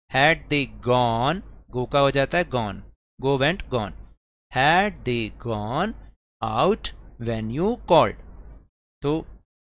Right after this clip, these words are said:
वो जा चुके थे जब आपने उन्हें बुलाया, क्या वे जा चुके थे, ठीक है। I dash prepare breakfast by the time they wake up, फ्यूचर परफेक्ट में चेंज करना, I के साथ क्या लगाओगे, shall लगाना है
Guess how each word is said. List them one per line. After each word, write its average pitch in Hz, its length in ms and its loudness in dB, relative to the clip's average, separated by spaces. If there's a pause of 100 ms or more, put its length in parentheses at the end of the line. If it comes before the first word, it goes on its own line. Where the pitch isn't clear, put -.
(500)
वो 190 300 2 (100)
जा 123 200 4
चुके 147 340 -4 (100)
थे 208 140 2
जब - 380 2
आपने 123 380 -4
उन्हें 156 500 -4
बुलाया, 120 360 2 (840)
क्या 160 160 8
वे 170 140 4
जा 143 180 6
चुके 110 340 -6
थे, - 140 -12 (280)
ठीक 190 180 -4
है। 127 80 -4 (520)
I 170 340 6 (100)
dash 127 320 4 (400)
prepare 156 500 4 (120)
breakfast 147 600 2
by 127 220 4
the 180 200 2
time 131 340 -2
they 165 120 2
wake 160 240 0
up, - 220 -8 (220)
फ्यूचर 202 300 4
परफेक्ट 165 420 2
में 160 80 0
चेंज 151 240 -2
करना, 147 280 -2
I 143 140 2
के 165 120 0
साथ 165 200 -2
क्या 175 120 -2
लगाओगे, 165 440 -2
shall 123 360 -2
लगाना 92 320 -10
है - 120 -20